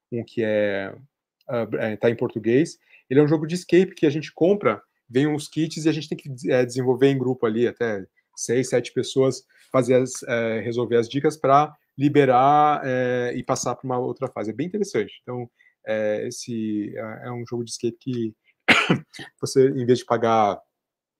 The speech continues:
cada um pagar, né, quando a gente vai pra uma sala, a gente paga, sei lá, noventa reais, cem reais cada um, é caro, né, não é, não é barato, aqui um, essa caixa, acho que foi, eu não vou lembrar o preço, mas você pode jogar, rejogar, né? Claro que se você souber como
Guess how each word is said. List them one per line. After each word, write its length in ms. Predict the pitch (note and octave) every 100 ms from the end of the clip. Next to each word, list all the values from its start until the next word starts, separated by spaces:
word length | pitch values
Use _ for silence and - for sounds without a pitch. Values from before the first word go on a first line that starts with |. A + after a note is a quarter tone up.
| _ -
cada 260 | C#3 C3 B2+
um 100 | B2+
pagar, 460 | A2 G#2+ A#2 A2
né, 100 | G#2+
quando 160 | G#2 A2
a 40 |
gente 100 | G#2
vai 80 | A2+
pra 100 | -
uma 120 | A#2+
sala, 360 | - A2 A#2+ A#2+ _ _ _ B2
a 20 |
gente 160 | A#2+
paga, 560 | - A#2+ B2 A#2+ G2 E2 _
sei 100 | -
lá, 80 | G#2 F2 - -
noventa 460 | B2+ A#2 A#2+ C3+ B2+
reais, 320 | G2+ A#2+ A2+
cem 100 | A#2+
reais 220 | A2 A2
cada 220 | - G#2 G#2
um, 200 | C3+ A2
é 60 | G#2
caro, 340 | - A#2+ C3
né, 60 | A2+ A2+ G#2+
não 100 | G#2
é, 60 | G#2+
não 340 | A2+ A2+ C#3
é 20 | G#2+
barato, 420 | G2+ A2+ C#3+ - _ _ _ _
aqui 280 | - - C#3+
um, 180 | C#3+ D#3
essa 240 | A#2+ C#3
caixa, 360 | - B2 C3 C#3+
acho 100 | -
que 80 | C#3+
foi, 340 | _ - C#3+
eu 140 | C3+
não 220 | C3+ C#3 B2
vou 120 | C#3
lembrar 220 | C#3 B2+
o 60 | B2
preço, 320 | B2+ C#3+ C#3
mas 260 | D#3 D#3+ - _ -
você 160 | -
pode 240 | C#3+ C#3+ C3+
jogar, 400 | D3 B2 B2+ C#3+
rejogar, 560 | C3+ A#2+ A#2 A#2 C3+
né? 100 | C3
Claro 220 | B2 C#3+ -
que 140 | C#3
se 100 | A#2+
você 140 | - B2+
souber 360 | - A#2+ A#2
como 280 | A2+ A#2+